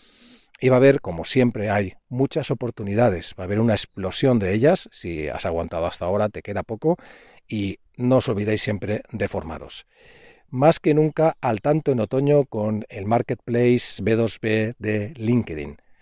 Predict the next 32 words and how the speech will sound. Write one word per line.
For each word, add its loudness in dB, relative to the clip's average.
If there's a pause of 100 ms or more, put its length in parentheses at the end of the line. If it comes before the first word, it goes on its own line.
(200)
y -10
más 2 (160)
al -12
tanto, -2
sobre -6
todo, 4
con -6
las -6
integraciones -6
con -12
C -8
R 0
M, 4
etcétera, -6
etcétera. -16 (400)
De -6
todo 10
esto, 2
mucho 0
más 4
en 2
este 0
mismo 2
podcast 0
o 6
en -4
los -6
que -10
vienen 4
en -12
los -10
canales. -2